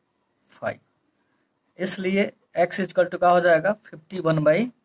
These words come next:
थ्री। ये कितने बार में cancel हो जाएगा? सेवनटीन बार में cancel हो जाएगा। Sorry, आप लोगों को दिख नहीं रहा था, दिख रहा है अब? चलिए,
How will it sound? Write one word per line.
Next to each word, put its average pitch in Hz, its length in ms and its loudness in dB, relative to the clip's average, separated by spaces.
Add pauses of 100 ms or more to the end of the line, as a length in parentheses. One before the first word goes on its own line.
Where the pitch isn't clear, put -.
(200)
थ्री। 113 280 -8 (100)
ये 135 60 -12
कितने 180 300 -6
बार 180 140 6
में 180 100 0
cancel 180 280 -8
हो 180 100 4
जाएगा? 180 240 4
सेवनटीन 156 600 -4
बार 139 220 2
में 202 280 -2 (800)
cancel 135 360 -4
हो 127 120 0
जाएगा। 113 300 0
Sorry, 131 380 -8
आप 143 140 0
लोगों 139 160 -4
को 135 40 -10
दिख 135 140 -14
नहीं 139 160 -6
रहा 135 140 2
था, 180 240 -12 (1600)
दिख 139 140 -8
रहा 160 120 4
है 165 80 6
अब? 190 240 2 (1700)
चलिए, 104 400 -2